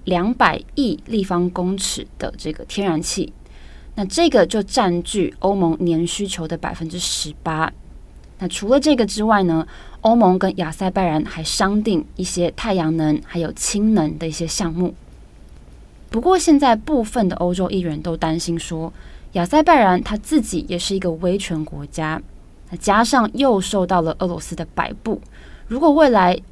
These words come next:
欧盟加深对亚塞拜然在能源上的依赖，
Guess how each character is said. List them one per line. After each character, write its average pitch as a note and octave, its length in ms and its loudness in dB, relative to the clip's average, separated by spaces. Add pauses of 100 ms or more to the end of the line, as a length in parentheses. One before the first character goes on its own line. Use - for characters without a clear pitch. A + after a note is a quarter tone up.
欧 A#3 160 4
盟 E3+ 400 2
加 F3 220 -4
深 F3+ 280 0
对 F#3 180 0
亚 E3+ 200 -4
塞 F#3+ 180 -4
拜 F#3+ 160 2
然 D#3+ 180 2
在 E3+ 140 -4
能 E3 320 2
源 G#3+ 160 4
上 G3+ 180 0
的 F3 100 0
依 F#3+ 200 -4
赖， G#3 240 0